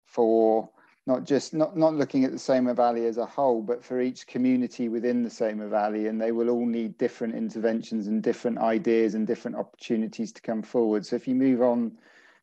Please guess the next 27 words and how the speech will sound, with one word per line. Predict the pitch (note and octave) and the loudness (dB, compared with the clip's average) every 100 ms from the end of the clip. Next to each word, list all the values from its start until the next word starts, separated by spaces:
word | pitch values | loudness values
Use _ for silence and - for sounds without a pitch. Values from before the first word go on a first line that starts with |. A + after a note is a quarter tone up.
| _ | _
through | B2+ A2+ | -2 0
the | G#2 | -2
slides, | - B2+ A#2 A2 G2 G2+ G#2+ - - - _ _ _ _ _ - | -6 0 4 4 2 0 -6 -10 -18 -20 _ _ _ _ _ 2
um, | A#2+ A#2 A#2+ - _ _ _ _ | 4 4 0 -4 _ _ _ _
what | C3 | 2
we | B2 | 4
want | A#2+ B2+ C3 | 4 4 0
to | - | -10
try | - A2+ G#2+ | 2 4 4
and | G#2 G2+ | 2 -2
do | G#2+ G#2+ A2 A2+ A2+ _ _ _ | -4 -4 -4 -6 -8 _ _ _
is | A2 | -8
to | - - | -8 -6
put | - B2 | 0 2
a, | A#2 A2+ - A#2+ D3 | 4 2 2 0 0
a, | |
a | A#2+ | -6
plan | - C3 C3+ C#3 C#3+ | -2 2 4 4 2
together | C3+ A2 A2 G2 G#2+ | 0 0 0 0 -4
that's | G#2 B2 - | -4 -6 -6
perhaps | - B2+ B2+ B2+ | 0 2 2 0
more | C3+ C#3 | 2 4
responsive | B2+ - C3 A#2+ - A#2+ G#2+ | 2 -2 -2 -2 -2 -4 -4
to | - | -6
the | A2 | -6
specific | G#2+ - A2+ - C#3 A#2 - | -6 -6 -6 -4 -4 -4 -4
geography | - A2+ G#2 A#2 - A2+ G#2 G#2+ - | 2 2 2 -2 -2 -2 -2 -6 -10